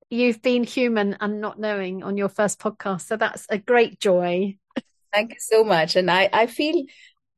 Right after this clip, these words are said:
Speaker 2: I feel that I've just flown with, and you held that space for me. I think you were human. You are human, and you, you, you were just so humane throughout this call. So thank you for,
Speaker 1: Well,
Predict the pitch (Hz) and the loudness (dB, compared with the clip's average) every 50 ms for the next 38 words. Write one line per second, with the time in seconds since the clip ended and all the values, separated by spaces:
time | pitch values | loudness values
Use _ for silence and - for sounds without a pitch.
0 | _ - 233 277 302 - - 349 370 370 381 359 330 285 262 302 339 - - - | _ 0 2 2 4 4 6 6 6 6 4 4 4 2 2 0 -2 -2 -2 -2
1 | - 269 233 226 240 233 220 214 190 165 185 175 180 - 202 196 202 214 220 196 | 0 4 6 6 6 4 2 0 0 2 2 2 2 2 -2 -2 -2 -2 -4 -2
2 | 214 220 240 262 240 233 226 208 208 - - - _ 196 196 185 190 - - 190 | -2 -2 -2 -2 -4 -4 -4 -4 -4 -6 -12 -10 _ -2 -2 0 -2 -4 -6 -10
3 | 185 180 156 165 202 208 185 175 175 185 180 175 175 175 _ _ _ - 185 196 | -10 -10 -10 -10 -10 -10 -10 -10 -8 -6 -6 -6 -6 -8 _ _ _ -12 -10 -8
4 | 208 196 185 190 190 190 190 - - 240 226 202 175 175 254 - _ _ _ _ | -6 -2 2 4 4 4 2 0 -2 -2 -2 0 -2 -4 -4 -8 _ _ _ _
5 | _ _ _ _ _ - - - - _ _ - 208 208 196 202 233 254 254 - | _ _ _ _ _ -20 -20 -20 -20 _ _ -2 2 4 6 6 6 4 2 2
6 | 220 180 175 175 170 175 170 170 175 175 190 196 190 175 - 196 196 196 180 175 | 0 -2 0 0 0 -2 -2 -2 -2 -4 -4 -6 -8 -8 -8 -8 -6 -6 -6 -8
7 | - _ _ _ _ _ _ - 180 185 190 175 175 175 175 196 196 202 226 226 | -10 _ _ _ _ _ _ -8 -6 -4 -4 -4 -4 -2 0 0 2 4 4 2
8 | 226 - - 247 233 233 233 - 247 226 226 233 233 240 254 247 214 196 - 220 | 4 4 4 4 4 2 2 -4 -4 -2 0 2 4 6 6 4 4 2 2 4
9 | 196 180 170 175 - 170 175 - - - 180 165 160 160 160 - - 170 - 180 | 4 4 4 2 -2 -6 -6 -6 -6 -4 -2 -2 -2 -2 -4 -8 -8 -6 -6 -6
10 | 190 180 - 214 196 - - 190 180 175 170 175 - - - - - - - - | -6 -6 -8 -10 -8 -2 0 2 2 2 2 -2 -6 -16 -20 -20 -20 -20 -20 -20
11 | - - 247 247 - | -20 -20 -18 -20 -20